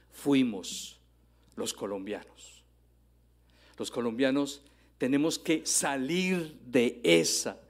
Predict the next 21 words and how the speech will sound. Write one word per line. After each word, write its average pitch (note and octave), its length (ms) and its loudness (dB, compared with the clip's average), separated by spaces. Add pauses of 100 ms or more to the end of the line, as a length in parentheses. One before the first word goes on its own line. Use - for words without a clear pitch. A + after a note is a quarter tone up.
(240)
de B2 260 2
esa C3+ 220 -2
cosa. B2 300 0
Hoy D#3 340 6 (200)
en C3 180 0
día D3+ 380 6
que C3+ 80 -10
se A2+ 180 -4
cuenta C3 320 0
la C#3 100 0
verdad B2 460 2
y, C3 180 4 (320)
y, C3+ 240 -2 (300)
y D#3 80 -2
nos C#3+ 280 2
importan D3+ 580 2
más D#3 160 0
las E3 160 -2
discusiones C3+ 760 -8 (1040)
ideológicas C3+ 1160 0 (280)
sobre A2+ 800 -4